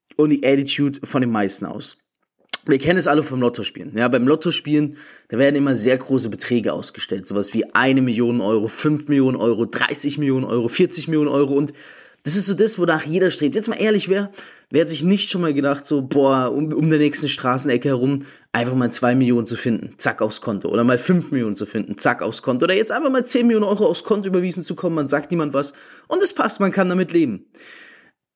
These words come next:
Ja, ja, jein, ja, jein. Du hast da vielleicht nur eine Sache vergessen. Und auf die möchte ich heute eingehen. Sei ehrlich, sei jetzt absolut ehrlich. Wir sind hier im Podcast Reich durch Network Marketing mit niemand anderem als mir,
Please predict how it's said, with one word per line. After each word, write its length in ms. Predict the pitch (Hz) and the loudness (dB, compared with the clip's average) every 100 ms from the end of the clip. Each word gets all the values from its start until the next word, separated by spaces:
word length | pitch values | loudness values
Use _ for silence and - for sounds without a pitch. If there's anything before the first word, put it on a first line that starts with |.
| _ 147 | _ -4
Ja, 420 | 120 117 143 160 | 0 2 2 4
ja, 880 | 151 139 120 110 110 107 107 107 110 | 2 2 0 -2 -2 -2 -2 -2 -2
jein, 680 | 113 113 117 170 180 151 131 | -2 0 0 0 0 2 2
ja, 500 | 117 113 131 170 320 320 | 2 2 2 2 0 0
jein. 600 | 165 175 240 247 240 - - 95 | 0 0 0 -2 -4 -8 -14 -4
Du 120 | 165 | 0
hast 220 | 190 214 | 0 0
da 60 | 220 | -2
vielleicht 340 | 208 208 190 | 0 0 0
nur 160 | 202 - | -2 0
eine 240 | 151 170 | 2 4
Sache 320 | 165 151 143 151 | 2 0 0 -4
vergessen. 720 | - 135 135 - - 92 - _ _ | -4 -4 -4 -4 -6 -10 -18 _ _
Und 100 | 120 | 2
auf 180 | 117 110 | 2 2
die 140 | 139 | 0
möchte 320 | 143 127 - | 2 2 0
ich 160 | 104 - | -4 -2
heute 300 | 117 110 - | -2 0 -2
eingehen. 380 | 98 90 78 - _ - - - - _ | -4 -6 -10 -14 _ -20 -20 -20 -20 _
Sei 220 | - 196 | 0 2
ehrlich, 420 | 151 156 110 - | 2 0 -2 -6
sei 180 | - 165 | -2 0
jetzt 360 | 165 - - - | 0 -2 -12 -4
absolut 600 | - 185 208 - 202 190 - | 2 2 2 -4 -2 -4 -2
ehrlich. 320 | 120 113 92 | -2 -2 -4
Wir 80 | 120 | -2
sind 140 | 165 | 0
hier 100 | 170 | 0
im 140 | 151 143 | -2 -2
Podcast 640 | 170 156 160 143 - - | -6 -4 -6 -6 -6 -4
Reich 320 | 135 160 196 | -2 -2 -4
durch 260 | - 180 - | 0 0 2
Network 320 | 160 135 127 | -2 -2 -4
Marketing 440 | 131 117 - - 117 | -4 -4 -6 -6 -4
mit 180 | 123 | -4
niemand 680 | 165 196 214 247 269 247 202 | 0 2 4 4 4 2 0
anderem 460 | 160 180 180 147 156 | 0 2 2 0 -2
als 360 | 135 139 135 - | 0 0 -2 -6
mir, 600 | 107 117 151 196 147 | -10 -2 2 2 2